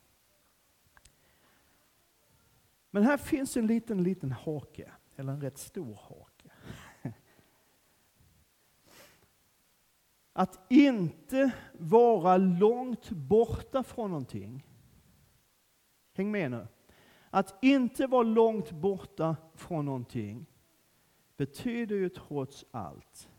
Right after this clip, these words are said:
att det är en liten bit kvar. Eller hur? Jag vet, när barnen frågar, nej,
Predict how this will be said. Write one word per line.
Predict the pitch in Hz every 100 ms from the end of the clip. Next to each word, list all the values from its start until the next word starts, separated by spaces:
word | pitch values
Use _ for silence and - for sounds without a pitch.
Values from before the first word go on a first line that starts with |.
| _ _ _ _ _ _ _ _ _ _
att | - 123
det | 123 -
är | 160 156 135 -
en | - 135
liten | 120 131 - 113
bit | 107 98 -
kvar. | - - 92 - - _ _ _ _ _ _ _ _ _ _ _ _ _ _ _ _ _ _ _
Eller | 123 135
hur? | 139 92 - _ _ _ - _ _ _ _
Jag | 123
vet, | 135
när | 147
barnen | 143 165 143 135
frågar, | 131 156 147 123 127 127
nej, | 131